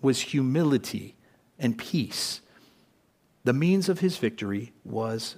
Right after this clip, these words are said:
the cross. And to all those who would seek to follow Jesus, who would call him king, our path must lead there as well. There is resurrection and eternal life to come, but always on the other side of the cross.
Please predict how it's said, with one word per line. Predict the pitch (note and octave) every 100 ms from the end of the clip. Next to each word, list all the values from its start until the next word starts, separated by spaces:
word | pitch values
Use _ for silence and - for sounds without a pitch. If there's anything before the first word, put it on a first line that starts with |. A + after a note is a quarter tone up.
| -
the | A2+
cross. | - G2+ G2 - - - - _ _ _ _ _ _ _ - _
And | C3+
to | F#3
all | - G3
those | F3+ E3 -
who | D#3
would | A#2+
seek | - - G#3 A3 - -
to | D3
follow | - D#3+ E3 F3 D#3+
Jesus, | G#2+ G2 A2+ -
who | D3
would | A#2+ A#2
call | - E3 F3 E3+
him | - D#3+ E3
king, | - G#2 G2 B2+ D#3+ _ - - - _
our | D#3 F#3 F#3+
path | - C3 A2 A#2 -
must | B2 C#3+ D3+ -
lead | B2 C3 B2+
there | G#2 F#2+ A2+ - - -
as | A#2 A2+
well. | B2+ C3 G2 - - _ _ - - - _ _ _ _ -
There | D3
is | C#3 C3
resurrection | F#3 F3+ F3 F3 F3 F#3 E3
and | D3+ C3+
eternal | A2+ - F3+ F3
life | D#3 D3 -
to | C3+
come, | - A#2+ G#2
but | B2 -
always | D3+ F3 F3+ F3 E3
on | - C#3
the | B2+ -
other | C#3 D3
side | - B2+ A2+ A2 G#2+
of | A2+ A#2
the |
cross. | A2+ - A2 G2 - -